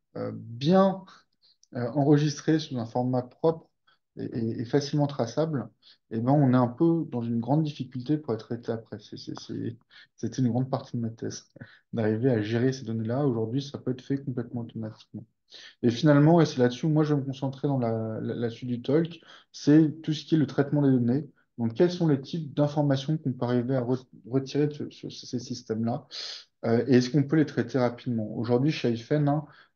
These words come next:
euh, on, on, on essaie de les traiter en moins de trois jours, et je pense qu'en deux mille vingt-quatre, on sera capable de traiter dans la nuit les données pour que vous puissiez utiliser, euh, les résultats le plus rapidement possible,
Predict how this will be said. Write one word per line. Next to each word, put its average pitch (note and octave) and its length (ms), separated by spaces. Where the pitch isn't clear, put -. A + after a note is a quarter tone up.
euh, G#2+ 320
on, A#2 340
on, G#2+ 320
on A#2 120
essaie A#2+ 240
de C3+ 80
les A#2+ 80
traiter B2 280
en B2+ 80
moins B2+ 180
de C3+ 120
trois A2+ 160
jours, C3+ 300
et - 20
je G#2+ 100
pense C#3 260
qu'en A#2+ 100
deux A2+ 120
mille A2+ 120
vingt-quatre, A2 400
on B2 40
sera - 140
capable A#2 380
de A2 60
traiter B2 460
dans A#2+ 160
la B2+ 160
nuit B2+ 180
les A#2 120
données A2+ 340
pour C#3 160
que C#3 100
vous B2+ 120
puissiez C3+ 360
utiliser, B2+ 480
euh, A2 80
les A2 100
résultats A#2 320
le C3 160
plus B2 140
rapidement A#2 420
possible, B2+ 520